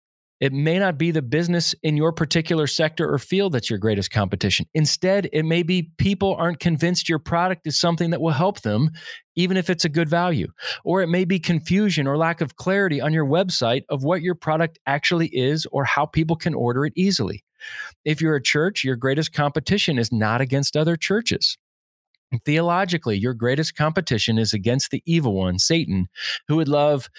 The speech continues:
to discourage, detract, and destroy others, maybe even convincing the people at your church that being a part of a church just isn't really worth their time anymore. If you're a nonprofit director, your greatest competition may not be for grant money.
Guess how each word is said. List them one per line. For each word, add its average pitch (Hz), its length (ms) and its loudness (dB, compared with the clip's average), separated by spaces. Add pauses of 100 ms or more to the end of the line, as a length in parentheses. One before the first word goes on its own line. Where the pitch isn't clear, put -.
(160)
to 139 80 2
discourage, 165 680 0
detract, 151 540 -2
and 123 160 -2
destroy 143 460 0
others, 113 440 -2 (140)
maybe 196 240 0
even 202 320 0
convincing 180 680 0 (280)
the 147 80 -2
people 208 360 2
at 196 60 -2
your 190 140 0
church 196 380 -2
that 139 120 0
being 165 200 2
a 160 40 -4
part 170 220 0
of 180 80 0
a 185 60 -2
church 147 400 -2
just 190 260 0
isn't 170 260 0
really 139 220 2
worth 117 240 0
their 117 140 0
time 101 340 0
anymore. 82 400 -2 (540)
If 131 120 0
you're 170 120 2
a 160 40 0
nonprofit 160 600 0
director, 104 440 -2
your 120 180 2
greatest 131 580 -2
competition 151 760 0 (380)
may 131 280 0
not 165 240 0
be 143 180 2
for 151 260 -2
grant 135 500 -2
money. 87 380 0